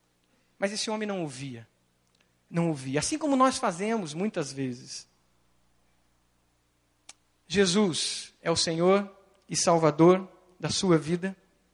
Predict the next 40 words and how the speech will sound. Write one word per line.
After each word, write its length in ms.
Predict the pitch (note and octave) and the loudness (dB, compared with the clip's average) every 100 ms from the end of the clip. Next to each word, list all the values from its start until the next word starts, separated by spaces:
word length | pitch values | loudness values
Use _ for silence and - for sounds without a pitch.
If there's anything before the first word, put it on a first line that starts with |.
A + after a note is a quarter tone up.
| _ _ _ _ _ _ _ _ _ _ _ _ _ _ _ _ _ _ _ _ _ _ _ _ _ - | _ _ _ _ _ _ _ _ _ _ _ _ _ _ _ _ _ _ _ _ _ _ _ _ _ -4
Ou 80 | F#3+ | 0
você 240 | G3+ G3+ | 2 0
tá 520 | G3+ F#3 E3 C#3+ C3+ _ _ | 2 2 2 -2 -8 _ _
buscando 500 | D#3+ E3 - G3+ F#3+ | -6 -4 0 0 0
sinais 720 | - G#3+ E3+ D#3+ D#3 C#3 B2+ | -2 -2 0 2 2 0 -4
e 80 | D#3+ | -6
mais 220 | D#3+ D#3 | -4 -4
sinais? 640 | - D3+ C#3+ C3 - - - - - | -6 -2 -2 -2 -8 -14 -16 -20 0
Ou 100 | A#3+ | 2
pedindo 320 | D4+ G#3 E4 | 4 2 6
até 140 | D4 D#4 | 8 8
que 120 | E4 | 4
os 100 | C4 | 2
mortos 400 | C#4+ D#4+ E4 B3+ | 4 4 2 -2
venham 260 | B3 D4 C#4 | 0 0 -2
falar? 420 | B3+ A3+ F3 - _ _ _ _ | -2 0 -2 -6 _ _ _ _
Esse 200 | A#3+ B3 | -2 0
texto, 500 | - C#4 D4+ - A3+ F#3 | 2 2 2 0 -2 0
ele 160 | A3 | 2
ajuda 320 | A3 F#3 C#4+ G#3 | 2 2 0 0
a 40 | |
gente, 340 | F#3+ C#4 C4 | 0 -4 -4
com 160 | - G#3 | -6 -2
outros 280 | A#3+ A#3+ - | 0 -2 -2
textos 260 | B3+ C4 A3+ | -2 -2 -2
nós 120 | G#3+ | -6
vamos 200 | A#3+ A3 | -6 -8
entender 380 | A3 G#3+ G#3 C4 | -10 -8 -2 0
ainda 280 | B3 B3+ | 0 -2
melhor. 420 | G#3+ F#3+ G3 B3 - - - - | -2 4 4 4 -2 -20 -20 2
Quando 360 | C#4+ E4 D4 | 4 4 2
esse 340 | C4+ C#4+ - C4 | 2 0 0 2
homem 260 | D4 C4 | 2 2
pede 320 | - C4+ C#4 | 4 4 4
para 140 | C4+ A#3+ | 0 -2
que 80 | A#3+ | -2
os 100 | G#3 | 0
mo-, 340 | A3+ B3 A#3+ | 2 2 2
mortos 360 | G#3+ A#3 A#3 F3 | 4 4 2 -2
voltem, 540 | F3 G#3 B3+ C#4+ D4+ | 4 4 4 0 -2